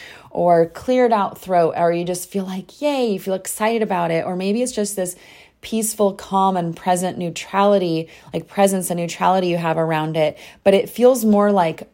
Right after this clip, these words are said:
open and expansive instead of this closed, contracted feeling. Or it feels more joyful instead of fearful. Or it feels more confident instead of contracted. So you start to notice the sensations and where they are in your body.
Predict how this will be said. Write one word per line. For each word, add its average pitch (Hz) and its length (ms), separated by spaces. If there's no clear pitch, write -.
open 180 520
and 165 160
expansive 165 680
instead 160 260
of 160 100
this 160 160
closed, 151 360
contracted - 640
feeling. 139 480
Or 196 140
it - 120
feels 190 220
more 185 140
joyful 170 480
instead 156 200
of 156 100
fearful. - 600
Or 180 120
it - 80
feels 185 300
more 185 200
confident 170 640
instead 160 380
of 160 340
contracted. - 680
So 180 420
you 226 120
start 302 280
to 392 120
notice 208 420
the 185 120
sensations 180 1000
and 180 160
where 170 160
they 175 140
are 160 140
in 165 100
your 160 100
body. 165 540